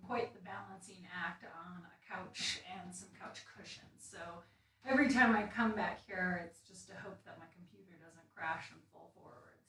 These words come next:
So if that happens one day, so be it. This is what happens when you do Facebook Live. <laughs> All right, guys, so let's go ahead,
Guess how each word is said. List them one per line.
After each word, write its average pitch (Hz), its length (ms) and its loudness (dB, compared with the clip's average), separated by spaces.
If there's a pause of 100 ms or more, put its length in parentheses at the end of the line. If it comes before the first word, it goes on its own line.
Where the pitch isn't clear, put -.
So - 80 -16
if - 840 -20
that 214 120 8
happens 330 420 10
one 294 200 8
day, 254 400 6 (180)
so - 220 -10
be 160 240 -4
it. 156 180 -6 (240)
This - 100 -14
is 220 140 -10
what 220 120 -4
happens 220 380 6
when 202 140 0
you 190 60 -4
do 190 160 -8 (100)
Facebook - 480 -14
Live. - 1200 2 (240)
<laughs> - 300 0
All 262 160 12
right, - 260 8
guys, 202 320 4
so 220 100 -2
let's 262 320 6
go 269 120 0
ahead, 254 680 8